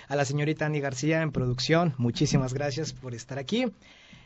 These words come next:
Y pues nada, güey, qué bonito día, eh, catorce de febrero, viernes, hoy una fecha inolvidable para, al menos para mí, y,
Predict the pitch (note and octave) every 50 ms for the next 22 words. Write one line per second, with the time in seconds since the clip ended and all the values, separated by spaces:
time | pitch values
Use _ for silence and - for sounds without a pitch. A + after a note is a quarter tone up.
0 | - - - C#3+ C3 C#3+ D#3 D#3 F3 F#3+ G3+ F#3+ F#3 F3+ - A#3 C4 C#4 C#4+ C#4
1 | A3 - C#4 B3 G3 E3 C#3 G#2+ - - - C#3 C3+ C3+ C3+ C3+ C3+ C3 B2+ C#3
2 | B2+ B2 - F#3 F#3+ F#3 A3+ G#3 F#3+ E3+ D3+ D3 C#3+ D3+ D3+ C#3+ C#3 C#3 D3 D3
3 | D3 D3+ D3+ C#3+ B2 - - - - - C3+ C#3 C#3+ D3+ E3 F3 D#3 F#3+ F3+ -
4 | - F3+ E3+ - C#3 C3+ C3+ C3+ C3 B2+ C3 C#3 C#3 C#3+ D3 D3 C#3+ C#3+ - -
5 | - - A2+ G#2+ F#2+ F2+ E2+ - _ _ - - - - - - B2 C3 D3 D3+
6 | D#3 D3 - - - C3+ C3 B2+ C3 C3+ D3+ E3+ F3 - - C3 C3 C3 B2+ B2+
7 | B2 A#2+ A#2 A2 G2+